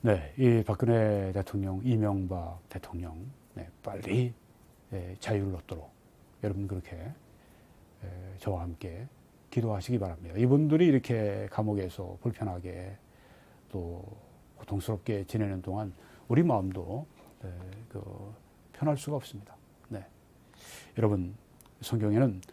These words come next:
"의인의 간구는 역사하는 힘이 크니라." 그렇게 말씀했습니다. 엔아이브이 성경을 보니까 powerful and effective.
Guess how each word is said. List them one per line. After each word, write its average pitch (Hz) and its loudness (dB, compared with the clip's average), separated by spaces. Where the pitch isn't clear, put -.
"의인의 143 10
간구는 92 0
역사하는 135 4
힘이 139 -2
크니라." - -6
그렇게 139 2
말씀했습니다. - -6
엔아이브이 120 8
성경을 107 2
보니까 101 -2
powerful 165 4
and 131 2
effective. - -6